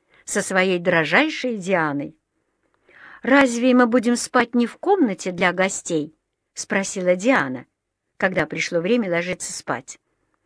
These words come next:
"Мы ведь всегда кладем гостей там, Сьюзан". "Твоя тетя Диана приезжает завтра вечером с твоими папой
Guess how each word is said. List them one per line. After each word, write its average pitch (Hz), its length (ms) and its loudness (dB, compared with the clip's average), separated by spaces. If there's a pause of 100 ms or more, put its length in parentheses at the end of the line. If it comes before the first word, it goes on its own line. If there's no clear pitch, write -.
(140)
"Мы 220 140 0
ведь 214 180 -6 (600)
всегда 208 440 0
кладем 302 400 2
гостей 233 400 -2
там, 214 380 0
Сьюзан". 165 560 -6 (1080)
"Твоя 196 640 2
тетя 175 360 -2
Диана 165 600 0 (520)
приезжает 247 500 0
завтра 269 360 0
вечером 220 520 -2 (320)
с - 120 -14
твоими 208 460 0
папой 220 540 -2